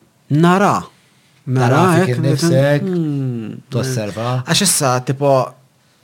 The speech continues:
Speaker 1: ġiet, issa għandek, eh, mi-, mis jew flok żewġ sizes iżgħar.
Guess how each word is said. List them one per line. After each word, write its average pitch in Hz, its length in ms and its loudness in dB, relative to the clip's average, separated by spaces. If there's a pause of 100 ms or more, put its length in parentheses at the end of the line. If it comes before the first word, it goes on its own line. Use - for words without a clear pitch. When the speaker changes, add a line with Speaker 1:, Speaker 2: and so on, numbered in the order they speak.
(420)
Speaker 1:
ġiet, 143 380 -2 (840)
issa 131 200 -2
għandek, 139 560 -2 (220)
eh, 117 720 -10 (320)
mi-, 170 340 4 (600)
mis 170 420 4
jew 147 160 4
flok 175 540 -2 (840)
żewġ 160 320 -2
sizes 160 340 0
iżgħar. 117 320 0